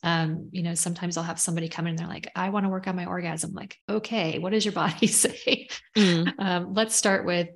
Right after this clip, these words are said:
Speaker 1: embodiment first, um, 'cause that's what your body is, is demonstrating that it needs to do. Um, so the practices are very different person to person.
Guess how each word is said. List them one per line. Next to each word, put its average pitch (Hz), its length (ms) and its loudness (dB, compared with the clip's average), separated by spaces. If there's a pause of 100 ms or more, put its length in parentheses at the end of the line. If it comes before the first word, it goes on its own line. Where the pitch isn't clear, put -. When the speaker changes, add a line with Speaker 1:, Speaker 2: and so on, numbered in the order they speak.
Speaker 1:
embodiment 165 680 0
first, - 480 -2
um, 156 400 -2
'cause 175 100 -4
that's 175 220 2
what 160 100 -6
your 160 120 -2
body 151 320 -6
is, - 360 -2 (120)
is 165 200 -4
demonstrating 151 680 -6
that 156 100 -6
it - 60 -12
needs 160 260 -4
to - 60 -4
do. 160 320 -10 (500)
Um, 156 200 0
so 180 180 0
the 190 80 -2
practices 240 640 0
are 190 100 0
very 175 340 0
different 156 380 -4
person 156 360 -4
to 165 120 -8
person. 160 540 -2